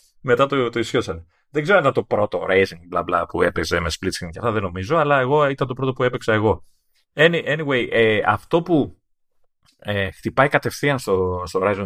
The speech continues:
Chase και σε όλα αυτά τα παιχνίδια αυτής της σειράς είναι αυτό το arcade εκείνης της εποχής. Ε, είναι, μιλάμε για μια εποχή που, ε, τώρα δεν ξέρω πώς έχουν παίξει, είχαν προλάβει να παίξουν τέτοια παιχνίδια. Ο, ο ίδιος ο δρόμος, η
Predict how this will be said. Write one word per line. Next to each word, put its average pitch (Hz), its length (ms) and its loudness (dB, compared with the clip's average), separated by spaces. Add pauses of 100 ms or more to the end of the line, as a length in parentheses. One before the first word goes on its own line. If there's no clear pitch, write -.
Chase 107 180 0
και 117 80 -6
σε 123 100 -2
όλα 120 120 4
αυτά - 120 -2
τα 90 120 -2
παιχνίδια 92 360 -4
αυτής 87 160 -4
της - 80 -8
σειράς 123 260 -2
είναι 165 300 -2 (200)
αυτό - 300 -4
το 151 180 2
arcade 135 560 0
εκείνης 135 400 -2
της - 100 -2
εποχής. - 580 0
Ε, 98 80 -6 (180)
είναι, 143 300 -4
μιλάμε 120 280 0
για 127 100 -2
μια 127 100 -2
εποχή 113 460 0
που, 117 220 6 (1120)
ε, 123 460 2
τώρα 151 360 2 (160)
δεν 131 160 -4
ξέρω 143 160 2
πώς - 200 -2
έχουν 107 280 -4
παίξει, 107 460 2 (140)
είχαν 110 260 -4
προλάβει 107 280 0
να 98 60 0
παίξουν 98 260 -6
τέτοια 98 160 2
παιχνίδια. 101 720 -4
Ο, 104 400 -2 (160)
ο 107 60 4
ίδιος 175 460 0
ο 127 100 2
δρόμος, 104 720 2 (280)
η - 100 -10